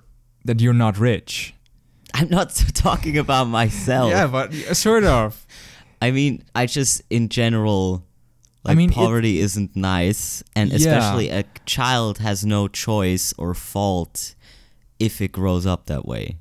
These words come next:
Speaker 1: Nobody has.
Speaker 2: Some people do.
Speaker 1: Who?
Speaker 2: Like, I don't know, if you, like, get into gambling and just waste your money, literally,
Speaker 1: Yeah.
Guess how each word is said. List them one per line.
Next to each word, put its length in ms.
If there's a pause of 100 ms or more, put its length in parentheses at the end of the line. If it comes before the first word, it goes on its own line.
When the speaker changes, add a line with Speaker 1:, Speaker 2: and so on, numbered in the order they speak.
(140)
Speaker 1:
Nobody 440
has. 400 (1300)
Speaker 2:
Some 240
people 380
do. 80 (540)
Speaker 1:
Who? 200 (800)
Speaker 2:
Like, 180
I 100
don't 160
know, 200
if 160
you, 140
like, 260
get 200
into 340
gambling 720
and 340
just 260
waste 560
your 140
money, 500
literally, 880 (220)
Speaker 1:
Yeah. 240